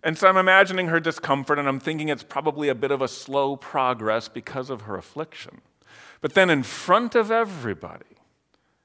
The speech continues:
Jesus says these lovely words, "Madam, you have been released from your infirmity." And he placed his hands upon her,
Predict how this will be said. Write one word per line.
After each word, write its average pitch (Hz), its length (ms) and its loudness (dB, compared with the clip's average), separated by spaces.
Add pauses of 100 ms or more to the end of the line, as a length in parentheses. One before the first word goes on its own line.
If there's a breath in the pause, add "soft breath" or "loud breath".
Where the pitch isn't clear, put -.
(800)
Jesus 156 440 -8
says 117 320 -8
these 98 200 -10
lovely 127 520 -6
words, 104 440 -8
"Madam, 110 520 -4
you 139 200 -8
have 104 240 -12
been 92 200 -10
released 90 500 -12
from 135 180 -14
your 117 140 -10
infirmity." 101 640 -12 (400 loud breath)
And 107 100 -6
he 113 60 0
placed 190 420 -2
his 220 120 -10
hands 151 240 -4
upon 147 400 -10
her, 90 240 -10